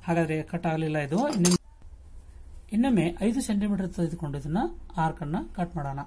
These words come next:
ಈಗ ಇವೆರಡು ಆರ್ಕ್ ಎಲ್ಲಿ ಕಟ್ ಆಗಿದೆ ಅದನ್ನ ನಾವೇನ್ ಮಾಡೋಣ, ಈಗ ಬಿಂದು ಹೆಸರು ಕೊಡೋಣ, ಎ ಅಂತ ಕೊಡೋಣ. ಎ ಅಂತ ಕೊಟ್ಟ ಮೇಲೆ ಈಗ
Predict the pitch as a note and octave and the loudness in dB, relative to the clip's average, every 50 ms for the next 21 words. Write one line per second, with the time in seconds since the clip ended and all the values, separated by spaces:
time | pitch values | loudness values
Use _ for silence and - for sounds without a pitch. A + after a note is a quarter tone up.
0 | - - - - - - - - - - - - - - C4+ D4 E4 E4 G3 E3 | -12 -14 -18 -16 -18 -18 -18 -18 -20 -20 -20 -18 -6 0 4 6 6 6 6 4
1 | C#3 C3+ D#3+ A#3 D#4 - - - - - - A3 A3+ G#3 G3+ A#3+ C4+ D#4+ D4+ C4+ | 2 2 0 -2 -4 -6 -10 -12 -8 -2 2 4 6 6 6 6 6 6 6 6
2 | A#3 A3+ A3+ A3+ A3+ G3+ G#3+ A3 A3 G#3+ F#3+ F3 - F3+ E3 D3+ C#3 C3+ C3 C#3 | 6 6 6 4 2 0 0 2 2 0 0 2 2 0 0 0 -2 -4 -4 -2
3 | F#3 A3+ E4+ - F#3 F3+ F3 A3+ A3 A3 A3 G3+ G3 F3+ F3+ F3 D#3 D3 C#3 C#3+ | -2 -4 -2 2 2 4 4 6 4 4 4 4 4 4 4 2 2 0 -2 -2
4 | F3+ A#3+ - - - F#3 E3+ G3+ A#3+ D4+ - F3 F3 E3 E3 G3 F#3 C#3+ D3 C#3+ | -2 -2 -2 -2 -2 -2 0 2 2 2 2 2 0 0 0 -2 -2 -2 -4 -4
5 | E3 D#3+ - D#3+ C#3 C#3 C3+ D3 F#3 B3+ D4+ - - - G3 F3+ F3+ F#3+ F#3 E3+ | -4 -4 -4 -4 -4 -4 -2 -2 -2 -2 -4 -4 -4 0 2 4 4 4 4 2
6 | D3+ - - A#3 A#3 - E3+ C#3+ C#3 C#3 C#3+ - - - - - - - - - | 2 0 -2 -4 -2 -2 -2 -2 -4 -4 -6 -8 -10 -12 -14 -14 -14 -14 -14 -14
7 | - - - - - A3 C#4 D#4 D#4+ D#4 - D#4+ - - G#3+ - A3+ F#3+ F3 E3+ | -14 -14 -10 -4 0 2 4 4 4 4 2 0 0 0 0 0 0 2 2 2
8 | D3+ C3+ C3 B2+ C#3+ F#3 A3+ G#3+ - - - - - - - - A#3+ C4 C#4 C4 | 2 0 -2 -2 0 0 0 -2 -4 -6 -6 -6 -6 -6 -4 0 0 2 2 2
9 | E3 | 2